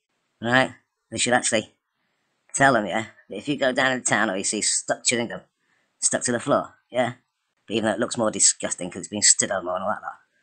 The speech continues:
You know what I mean? Anyway, they should have told the people, right? Yeah? That you go downtown, you pick up an old piece, not one that's just recently been dropped, a nice old piece. Yeah? And the most you'll get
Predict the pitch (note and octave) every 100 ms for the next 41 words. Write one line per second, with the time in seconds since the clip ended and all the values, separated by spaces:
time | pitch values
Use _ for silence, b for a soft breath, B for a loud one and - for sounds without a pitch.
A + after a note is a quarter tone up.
0 | b b b _ - A2 A2 G#2 A2+ F2
1 | - _ _ _ _ _ _ _ F#2+ A#2
2 | A2+ F#2 - _ _ _ _ _ A#2+ C#3+
3 | A#2 C3 A2+ A2 B2+ B2+ A#2 F#2 E2 D#2+
4 | - _ _ _ _ _ _ _ _ F#2
5 | C3 C#3 D3 _ _ _ _ _ - A2
6 | C3+ C#3 C#3 C3+ B2 D3+ G2 - - _
7 | _ _ _ _ - - - B2 C#3+ C#3
8 | C3+ - F2+ E2 - - G#2 B2 G#2 A2+
9 | A2+ A2 G2 G2+ G2 A2+ - B2+ A#2+ A#2+
10 | B2 A2 - F2 F#2 - - _ _ _
11 | _ _ G#2 G#2 B2+ - A2+ D3+ F3 D#3
12 | F#3 D3+ D3 -